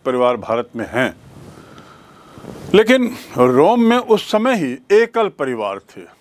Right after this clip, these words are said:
तो जहाँ तक पारिवारिक जीवन का सवाल है, भारत में भी संभावना थी कि ये संयुक्त परिवार की कल्पना टूट जाती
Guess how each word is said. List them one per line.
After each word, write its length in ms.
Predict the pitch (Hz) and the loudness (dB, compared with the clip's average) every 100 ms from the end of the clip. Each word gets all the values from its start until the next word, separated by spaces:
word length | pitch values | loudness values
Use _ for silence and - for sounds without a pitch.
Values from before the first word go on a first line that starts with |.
| _ - | _ -2
तो 100 | 170 | 2
जहाँ 180 | 170 | 2
तक 220 | 180 175 - | 0 -4 0
पारिवारिक 440 | 143 151 233 262 | 2 4 2 2
जीवन 260 | 175 175 156 | -4 -6 -6
का 120 | 139 | -8
सवाल 380 | - 113 113 117 | -8 -4 -4 -2
है, 440 | 160 247 233 _ _ _ _ | 0 -2 -4 _ _ _ _
भारत 380 | 107 117 147 175 127 | -2 2 2 -2 -6
में 140 | 120 | -6
भी 220 | 113 117 | -6 -8
संभावना 640 | 113 127 110 101 127 123 | -8 -8 -4 -2 -2 -2
थी 300 | 101 165 220 | -4 -2 -2
कि 400 | 220 - - - | -4 -14 -8 2
ये 100 | 143 | 2
संयुक्त 380 | 139 170 240 - | 2 0 0 -2
परिवार 440 | 135 143 131 131 123 | -4 0 2 2 0
की 180 | 127 | -6
कल्पना 560 | - 139 135 139 135 120 107 | -4 -2 -2 -4 -2 -2 -2
टूट 200 | - 240 | 0 2
जाती 440 | 185 127 - 117 | 4 2 0 -10